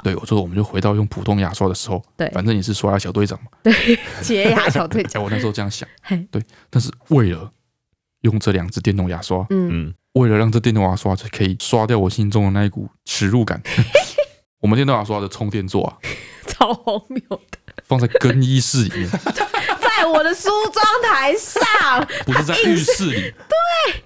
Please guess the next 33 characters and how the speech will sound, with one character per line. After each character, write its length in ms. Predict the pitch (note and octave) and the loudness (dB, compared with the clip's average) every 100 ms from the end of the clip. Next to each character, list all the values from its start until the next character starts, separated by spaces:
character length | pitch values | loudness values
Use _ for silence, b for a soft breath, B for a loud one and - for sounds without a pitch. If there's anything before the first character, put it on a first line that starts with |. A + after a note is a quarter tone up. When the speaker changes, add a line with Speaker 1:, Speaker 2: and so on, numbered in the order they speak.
| - | -2
Speaker 1:
屌 160 | G2+ G#2 | -2 0
吧？ 200 | A2 A#2 - | -4 -6 -6
我 80 | |
们 140 | G#2 G#2+ | -4 -2
要 220 | C3 C3 | -4 -6
刷 260 | B2 C#3 C3+ | -6 -4 -4
牙 140 | G2 | -4
吼， 140 | B2 - | -4 -6
它 100 | B2+ | -6
那 80 | C#3 | -4
个 140 | A2 | -6
充 200 | - C3 | -4 -6
一 40 | A#2 | -6
次 80 | |
电 160 | A#2+ A#2+ | -2 0
可 120 | A2 | 2
以 60 | G2 | 0
撑 300 | - G#2 G#2 | 2 0 2
两 140 | F#2 | 0
个 80 | F#2 | 0
礼 60 | - | 2
拜。 80 | |
Speaker 2:
两 80 | F3+ | 2
个 60 | F3+ | 2
礼 100 | E3+ | 0
拜。 300 | F3 E3 A#3+ - | -4 -4 -8 -10
Speaker 1:
对， 180 | F#2 - b b b b | -6 -6 b b b b
我 100 | - | -4
们 80 | F#2+ | 2
就 80 | A#2 | 4
是 60 | C3+ | 4
要 100 | B2+ | 2
充， 220 | - | -4